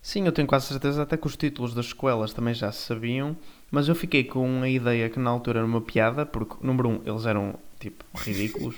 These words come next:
<laughs> tipo, eram, eram só estúpidos.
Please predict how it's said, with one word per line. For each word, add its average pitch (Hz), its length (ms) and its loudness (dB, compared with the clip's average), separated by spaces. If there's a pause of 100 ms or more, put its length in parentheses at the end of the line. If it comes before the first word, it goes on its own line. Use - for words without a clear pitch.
<laughs> 466 100 -8
tipo, - 480 -6 (520)
eram, 101 200 -2
eram 107 220 2
só 113 140 0
estúpidos. 127 540 0